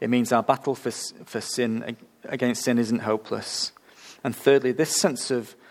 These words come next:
this sense of struggle that we have, it can make us feel like we need something else. Uh, some churches teach that we need a, a second blessing, or, or some second receiving of God's Holy Spirit.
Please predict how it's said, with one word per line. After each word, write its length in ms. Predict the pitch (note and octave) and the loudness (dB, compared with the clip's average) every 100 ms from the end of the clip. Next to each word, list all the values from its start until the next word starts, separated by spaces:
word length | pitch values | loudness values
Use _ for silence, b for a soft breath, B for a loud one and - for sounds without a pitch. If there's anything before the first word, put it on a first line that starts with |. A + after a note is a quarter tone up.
| B B B B B _ - | B B B B B _ -8
this 180 | G3 G#3+ | 0 2
sense 200 | - - | 2 2
of 60 | - | 2
struggle 300 | - D3+ D3 | 4 4 4
that 100 | C#3 | 2
we 80 | |
have, 220 | B2+ C3 C3+ | 0 0 0
it 100 | - | 0
can 160 | E3+ | 2
make 240 | G3+ A3 E3+ | 2 2 -2
us 140 | - | -4
feel 520 | - D#3 D#3 D3 C3 - - | 2 4 6 6 2 -4 -10
like 560 | B2+ A#2+ A2 - - - _ _ _ | -2 0 0 -6 -16 -16 _ _ _
we 160 | C3 C3 | 0 4
need 240 | B2+ B2+ | 4 2
something 420 | - B2 - A#2+ A2+ | 0 -2 0 0 0
else. 520 | G2+ G2+ - - - _ _ _ _ B B B B | -2 -6 -8 -8 -8 _ _ _ _ B B B B
Uh, 160 | C3 B2+ | 2 2
some 220 | - G#3+ | -2 -2
churches 460 | - D3+ - A#2 - | 2 2 2 -6 -8
teach 480 | - B2 B2 - | -4 -4 -4 -6
that 120 | B2 G2+ | -4 -2
we 140 | A2+ | 0
need 220 | A#2 A2+ | 0 0
a, 180 | A2+ A2 A#2+ | -2 -2 -6
a 60 | |
second 420 | - B2+ - A#2 | -2 -2 -2 -2
blessing, 520 | G#2+ A#2+ - D#3 E3+ C3 | 2 2 2 -2 0 2
or, 120 | A2+ | 2
or 360 | G#2 G#2 - | 2 -4 -6
some 220 | - B2 A2+ | -8 -4 -4
second 460 | - - - B2 | 0 0 0 -2
receiving 520 | A2 - B2+ B2 A#2+ | -2 0 0 2 2
of 100 | A2+ | 2
God's 260 | - A#2 - | 2 0 2
Holy 240 | B2 G#2+ | 0 0
Spirit. 500 | G#2 - G2+ G2 A2+ | -4 -6 -6 -4 -6